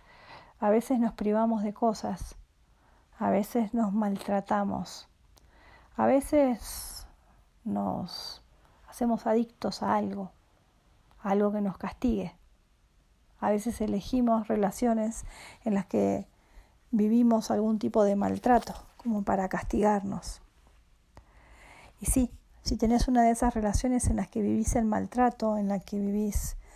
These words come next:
algún tipo de, de eso que llamaríamos injusticia, bueno, podés tener dos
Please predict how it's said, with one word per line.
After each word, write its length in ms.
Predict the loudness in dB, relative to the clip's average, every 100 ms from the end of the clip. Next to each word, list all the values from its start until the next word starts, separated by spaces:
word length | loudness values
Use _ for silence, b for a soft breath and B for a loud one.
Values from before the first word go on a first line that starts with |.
| B B B -4
algún 360 | 0 0 0
tipo 280 | -2 0 0
de, 380 | 2 0 -2 -8 _ _ -20 _ _ _ -4
de 540 | -2 -2 -2 -6 -10 _ _ b b b b _
eso 220 | -2 0
que 100 | 0
llamaríamos 640 | 0 2 2 2 0 -2 -2
injusticia, 840 | -6 -6 -10 -2 -2 0 0 -2 -4 _ _ _ _ _ b b b b b b b b b -20 _ _ -20 _ 2
bueno, 380 | 2 2 -2 -4
podés 760 | 2 4 4 4 2 0 -4 -16 -10
tener 380 | -2 2 2 2
dos 340 | 0 0 -6